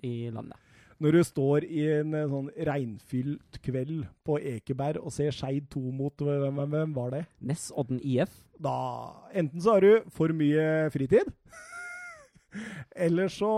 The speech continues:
Speaker 2: eh, er du så glad i fotball at det nesten er litt skummelt.
Speaker 1: Jeg tror det er sistnevnte også.
Speaker 2: Ja. Ja, nei, jeg hadde ikke hatt tid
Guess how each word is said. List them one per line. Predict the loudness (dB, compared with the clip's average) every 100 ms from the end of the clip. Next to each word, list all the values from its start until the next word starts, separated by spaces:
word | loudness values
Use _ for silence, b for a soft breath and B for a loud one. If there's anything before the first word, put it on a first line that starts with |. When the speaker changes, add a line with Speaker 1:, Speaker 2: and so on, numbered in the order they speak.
| 0 -2
Speaker 2:
eh, | -6 -8 -10 -12 -10 -2
er | 2
du | 2
så | 2 -2 0
glad | -2 -4
i | -4
fotball | -6 -8 -8 -8
at | -8
det | -6
nesten | -6 -6 -8
er | -6
litt | -8
skummelt. | -10 -6 -4 -6 -12 _ _ _ _ -12
Speaker 1:
Jeg | -8
tror | 0 0
det | 0
er |
sistnevnte | -2 -6 -6 -4 -6
også. | -6 -12 _
Speaker 2:
Ja. | -10 -10 -10 -20 _ _ _ -8
Ja, | -6 -6 -10 -10
nei, | -10 -10 -8
jeg | -8
hadde | -6 -6
ikke | -6 -8
hatt | -8
tid | -14